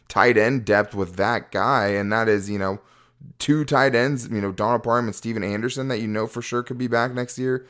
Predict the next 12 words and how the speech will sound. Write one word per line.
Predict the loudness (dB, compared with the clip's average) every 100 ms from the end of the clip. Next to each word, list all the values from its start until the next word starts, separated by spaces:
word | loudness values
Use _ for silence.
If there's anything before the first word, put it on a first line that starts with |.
| _ _
and | -6 -4
potentially | 0 0 2 0
not | 2 2
even | 0 -2
them. | -2 0
I | -2
mean, | 0
that's | -2 -2
a |
pretty | -6 -6
risky | 0 0 -2 -8
situation. | -8 -8 -4 -4 -2 -8